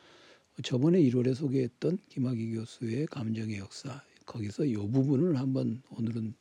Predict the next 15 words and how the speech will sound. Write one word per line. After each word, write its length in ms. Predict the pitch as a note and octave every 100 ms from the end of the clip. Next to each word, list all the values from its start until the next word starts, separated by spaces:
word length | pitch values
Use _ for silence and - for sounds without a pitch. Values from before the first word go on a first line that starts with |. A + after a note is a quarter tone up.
| -
좀 260 | B2 A2 - _ _ _ _ - - - - _ _ _ _
꼼꼼하게 580 | - D#3 D3+ D#3+ C3 G#2+
읽어가면서 800 | F#2+ G2+ A2+ G#2+ A2 G2+ G2 D#3 G3
소개를 420 | F3 D3 C#3+ B2
해볼까 400 | C3 C#3 C3 A#2
한다, 460 | B2 G2 - - - _ _ _ _
뭐 100 | B2
그런 260 | - A#2+ B2+
식으로 400 | - C3 B2+ D3+
얘기를 380 | A2+ A2 G#2+ - _ _ - - - _ _ _ _ -
해보는 260 | D3+ D3+ A#2+
것도 220 | A#2+ -
괜찮을 420 | - A#2 C3+ B2+
것 140 | -
같아요. 440 | A#2 C3+ - B2